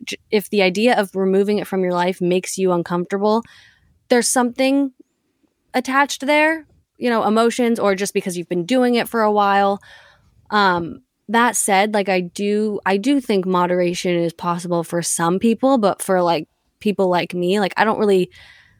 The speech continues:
I don't know if I identify as an alcoholic. Like, I don't know what I want to identify as. I don't know if I wanna put a label on it, but I do know that I have a chemical imbalance where I, like, can't stop after one drink. So I know moderation will never, ever, ever be a thing for me.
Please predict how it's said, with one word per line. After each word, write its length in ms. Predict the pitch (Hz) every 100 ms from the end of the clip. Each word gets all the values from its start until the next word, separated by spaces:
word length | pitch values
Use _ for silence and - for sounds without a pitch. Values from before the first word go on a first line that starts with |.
| _ _ _ _ _
I 80 | 320
don't 140 | 311
know 120 | 202
if 120 | 196 196
I 60 |
identify 440 | 185 180 185 196 180
as 120 | 175
an 40 | 175
alcoholic. 600 | 175 175 170 175 175 180
Like, 160 | 202
I 120 | 277 277
don't 160 | 208
know 240 | 190 180 180
what 320 | 170 185 185
I 80 | 180
want 340 | 180 175 -
to 140 | - 180
identify 600 | 175 175 185 180 202 202
as. 200 | 202 202
I 80 |
don't 100 | 180 180
know 100 | 180
if 80 |
I 60 | 180
wanna 180 | 175 170
put 140 | 180
a 60 | 170
label 340 | 165 175 185
on 160 | 196 214
it, 100 | 208
but 100 | 196
I 180 | 220 240
do 260 | 196 185
know 220 | 196 202 190
that 120 | 180
I 80 | 175
have 300 | 170 180 180
a 60 |
chemical 480 | - 208 214 208 214
imbalance 480 | 208 190 185 202 202
where 120 | 180
I, 200 | 170 175
like, 240 | 180 160 -
can't 360 | - - 180 -
stop 280 | - 170 170
after 320 | 170 165 180
one 220 | 170 165
drink. 300 | 165 175 202 -
So 120 | 180
I 160 | 185 196
know 200 | 180 185
moderation 560 | 170 175 175 175 185
will 140 | 170 156
never, 440 | 170 170 170 185 -
ever, 320 | 180 180 180 - - -
ever 260 | 190 202 202
be 300 | 190 190 170
a 80 |
thing 240 | - 196 214
for 140 | 247
me. 280 | 254 277 302